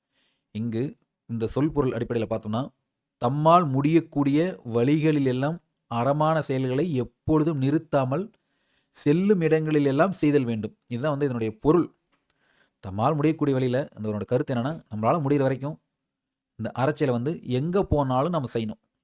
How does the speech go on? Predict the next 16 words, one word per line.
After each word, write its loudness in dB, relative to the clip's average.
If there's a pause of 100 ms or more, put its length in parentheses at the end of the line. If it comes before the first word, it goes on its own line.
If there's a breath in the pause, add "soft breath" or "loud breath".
இங்க -4
தான் -2
செய்யணும், -4
இங்க -4
தான் -4
செய்யக்கூடாதுன்னு -2
கிடையாது. -6 (580)
ஒரு -2
இடத்துல 0
வந்து 0
பக்தி -2
வந்து -2 (120)
கோயில்ல 4
மட்டும்தான் -4
பக்தியோட -2
இருக்கணும், -4